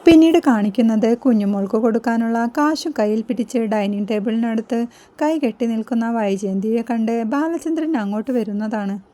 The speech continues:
"നീ എന്താ ഇങ്ങനെ സ്റ്റാച്യു പോലെ നിൽക്കുന്നതെന്ന്" ബാലചന്ദ്രൻ ചോദിക്കുമ്പോ, കുഞ്ഞുമോളെ പറഞ്ഞയക്കാൻ നിൽക്കുക. "ഇപ്പൊ തന്നെയോ? ഞാൻ ഇന്നലെ പറഞ്ഞതല്ലേന്ന്" വൈജയന്തി ചോദിക്കുമ്പോ, "ആ കുട്ടി ഇങ്ങോട്ട് വന്നതല്ലേ ഉള്ളൂ, ഓരോ ജോലികളും എങ്ങനെ ചെയ്യണം, എപ്പോ ചെയ്യണമെന്നൊക്കെ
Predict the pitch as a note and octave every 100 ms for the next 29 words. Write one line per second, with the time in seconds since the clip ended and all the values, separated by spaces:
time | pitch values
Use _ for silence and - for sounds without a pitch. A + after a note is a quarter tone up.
0 | A3+ B3+ F#4 C#4+ B3 A#3+ A3+ A#3+ - A3
1 | G#3 G3 C4+ C4+ A#3+ A#3+ A3+ A3 A3+ A3+
2 | A3+ A3+ A3 G#3 G3 G#3 G#3+ A3 B3 A3+
3 | A3 A#3 A3 A3 D#4+ E4+ F4+ F4 E4+ -
4 | A3 A3 A#3 B3 C#4 B3 G#3 - A3+ -
5 | _ - - E4 E4+ G#4 C4+ A3 G#3+ G#3+
6 | G#3+ - - - _ _ _ - C#4+ F4
7 | F#4+ D#4+ A#3 A#3 C4+ B3 A3 G#3+ A3+ A#3
8 | A3 A3 A#3 G#3+ G3 F#3+ F#3 A3 B3+ B3
9 | A#3+ B3 A#3+ B3+ - G4 F4+ A#3 A3 B3
10 | B3 B3 B3 C4+ A3 F#3+ F#3+ C4 D4 D4+
11 | B3 B3 - _ - - D4 F4+ F#4+ F#4+
12 | C4 A3+ A3+ A3+ B3 B3 - A3 G#3 F#3+
13 | F#3 G3+ B3+ B3+ B3 C4 D4+ F4 A4 G4
14 | B3 A3+ B3 B3+ B3 C4+